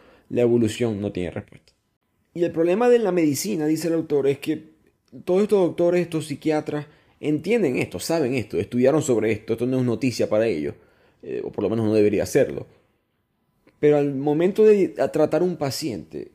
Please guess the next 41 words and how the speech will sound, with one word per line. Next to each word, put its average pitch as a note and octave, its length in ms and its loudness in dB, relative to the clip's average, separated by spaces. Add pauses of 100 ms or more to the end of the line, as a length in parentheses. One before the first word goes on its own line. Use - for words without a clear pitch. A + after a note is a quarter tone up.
(120)
¿qué D#3 160 -2
hacen? F#2 380 -8 (440)
No D#3 220 -2
tratan F#3 380 0
al C#3+ 100 0
síntoma D3 680 -4
como A2 220 -4
síntoma, B2+ 480 -6
sino C3+ 200 -6
que D3+ 60 -6
lo D3+ 100 0
tratan D3+ 300 -2
como C#3 180 -2
si B2+ 160 -4
el A2+ 60 -2
síntoma E3 480 -6
fuera C#3 220 0
la C#3+ 80 2
enfermedad B2 440 -4
en A2 120 -4
sí. - 300 -12 (520)
Y - 80 -8
eso D#3 140 -6
es E3 60 0
una E3 200 -2
práctica D3 560 -4
que B2 140 -2
él B2+ 240 -4
ye-, - 200 -6 (120)
con-, A#2+ 240 -2
considera D#3+ 580 0
que C3+ 80 -10
es - 60 -18
cuestionable. B2 580 -6 (480)
No A#2+ 120 -2
debería C#3+ 340 4
hacerse A#2 320 -4
así A2 300 -8
que - 240 -12
un B2 120 -4
hombre, A#2+ 360 -2